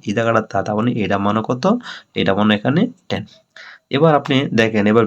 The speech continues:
বি থেকে শুরু করে সি পর্যন্ত বড় করে একটা দাগ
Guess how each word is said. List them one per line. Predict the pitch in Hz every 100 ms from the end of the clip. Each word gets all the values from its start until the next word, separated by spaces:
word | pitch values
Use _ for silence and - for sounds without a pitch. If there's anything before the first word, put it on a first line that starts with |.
| 92
বি | 98 110 -
থেকে | 147 160
শুরু | - 147 143
করে | 143 147 151
সি | - 117 104
পর্যন্ত | 120 123 131 123 98 90
বড় | 107 131 147
করে | 147 143
একটা | 135 127 120
দাগ | 104 90